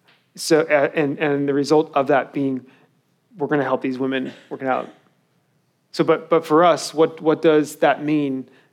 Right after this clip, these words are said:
that we need humility for gospel unity?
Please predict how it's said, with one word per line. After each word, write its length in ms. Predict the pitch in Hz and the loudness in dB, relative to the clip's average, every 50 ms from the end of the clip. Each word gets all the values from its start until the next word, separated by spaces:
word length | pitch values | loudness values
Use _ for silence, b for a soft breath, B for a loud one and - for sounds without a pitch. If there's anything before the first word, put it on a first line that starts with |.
| b _ | b _
that 220 | 160 151 139 139 - | 0 0 0 0 0
we 160 | 147 156 156 | 0 0 2
need 200 | 156 156 151 151 | 2 2 0 -2
humility 480 | - 151 143 147 143 139 135 - 143 131 | -2 -4 -2 0 0 0 -2 -4 -10 -12
for 120 | - 135 | -12 -2
gospel 640 | 127 139 135 135 131 - - 143 139 139 135 - _ _ | 0 2 2 2 0 -4 -6 -6 -6 -6 -8 -10 _ _
unity? 480 | - 147 147 143 139 127 120 113 117 - | -2 -2 0 0 0 -2 -4 -6 -6 -10